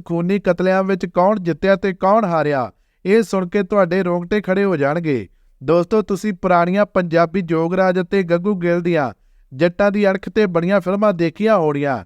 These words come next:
ਜਿਨ੍ਹਾਂ ਵਿੱਚ ਆਪਣੀ ਮੁੱਛ ਉੱਚੀ ਰੱਖਣ ਲਈ ਇਹ ਨਕਲੀ ਐਕਟਰ ਬੰਦਿਆਂ ਨੂੰ ਗਾਜਰਾਂ ਮੂਲੀਆਂ ਵਾਂਗ ਵੱਢ ਸੁੱਟਦੇ ਹਨ। ਉਹ ਫਿਲਮੀ ਦੁਨੀਆ ਸੀ। ਪਰ ਦੋਸਤੋ,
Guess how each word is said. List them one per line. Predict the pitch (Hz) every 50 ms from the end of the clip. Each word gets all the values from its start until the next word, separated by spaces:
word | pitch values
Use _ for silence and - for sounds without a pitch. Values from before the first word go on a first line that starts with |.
| - _ _ _ _ _ -
ਜਿਨ੍ਹਾਂ | 131 165 180 214 214 208
ਵਿੱਚ | 196 196 180 -
ਆਪਣੀ | 196 185 - - 190 208
ਮੁੱਛ | 190 185 185 196 196 - 214
ਉੱਚੀ | 208 175 - 196 190
ਰੱਖਣ | 180 170 175 - 165 160
ਲਈ | 156 160 143 117 101 - _ _ _ _ -
ਇਹ | 180 196 214 220
ਨਕਲੀ | 196 175 165 - 190 202 214 214
ਐਕਟਰ | 190 175 180 _ 202 202 185
ਬੰਦਿਆਂ | 160 156 156 156 165 185 190
ਨੂੰ | 202 208 180
ਗਾਜਰਾਂ | 165 160 160 147 170 180 202 196
ਮੂਲੀਆਂ | 185 175 180 185 196 208 208
ਵਾਂਗ | 196 190 190 196
ਵੱਢ | 190 180 190 208 185
ਸੁੱਟਦੇ | - - 160 165 175 190 190 170
ਹਨ। | 160 156 139 120 101 - _ _ _ _ _ -
ਉਹ | 196 233 202
ਫਿਲਮੀ | 170 180 208 233 240 247 240
ਦੁਨੀਆ | 196 180 156 156 156 156 151
ਸੀ। | 143 - 156 156 131 107 - _ _ _ _ _ -
ਪਰ | 180 185 180
ਦੋਸਤੋ, | 147 156 165 165 151 - - 190 180 143 104 -